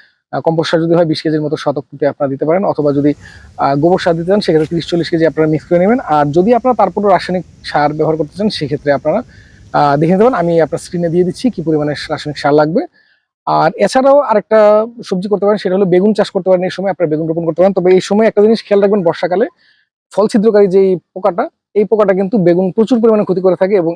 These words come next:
এটা বর্ষাকালে উপদ্রবটা বেড়ে যায়। তো এটার প্রতি আপনাদের খেয়াল রাখতে হবে। তো এটার জন্য আপনাদের, আহ, কারেক্টিভ মেজার নিতে হবে, যেটা হলো যে বিভিন্ন ধরনের ফাঁদ ব্যবহার করা বা কীটনাশক ব্যবহার করা, এটা করতে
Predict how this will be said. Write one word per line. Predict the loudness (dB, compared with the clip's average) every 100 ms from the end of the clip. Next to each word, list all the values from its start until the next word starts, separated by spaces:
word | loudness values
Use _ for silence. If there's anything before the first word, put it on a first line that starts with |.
| -2
এটা | -2
বর্ষাকালে | 0 -2 0 0 0
উপদ্রবটা | -2 -4 0
বেড়ে | 0 0
যায়। | -2 -6 _ _ -6
তো | -2
এটার | 0 0
প্রতি | 2 2
আপনাদের | 2 2
খেয়াল | 2 0
রাখতে | 0 0
হবে। | 0 -2
তো | -2 -2
এটার | -2 0
জন্য | 0 0
আপনাদের, | 0 -2
আহ, | -4 -6 -6 -2
কারেক্টিভ | -2 -2 -2
মেজার | 0 0 0
নিতে | -2
হবে, | -2
যেটা | -2 -2
হলো | -4 -6 _ _ -8
যে | -4
বিভিন্ন | 0 0
ধরনের | 0 0 0
ফাঁদ | 0 2
ব্যবহার | 2 2 2
করা | 0 0 -6 _ _ _
বা | -4 -4
কীটনাশক | -4 -6 -4 0
ব্যবহার | 0 0 2
করা, | 2 2 0 -4 -10 -16 -14 -8
এটা | -6
করতে | -4